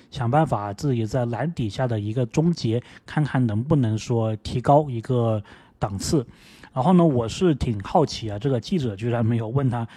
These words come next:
三分球的一个问题，因为其实斯内德呢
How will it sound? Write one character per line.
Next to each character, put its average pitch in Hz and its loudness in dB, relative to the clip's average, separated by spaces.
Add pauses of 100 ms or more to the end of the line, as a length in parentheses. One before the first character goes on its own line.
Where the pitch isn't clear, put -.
(180)
三 135 2
分 139 4
球 104 -4
的 110 -4
一 104 -4
个 110 -4
问 120 -2
题， 101 -12
因 120 2
为 165 4
其 139 -2
实 135 0 (380)
斯 226 2
内 190 6
德 117 -2
呢 127 2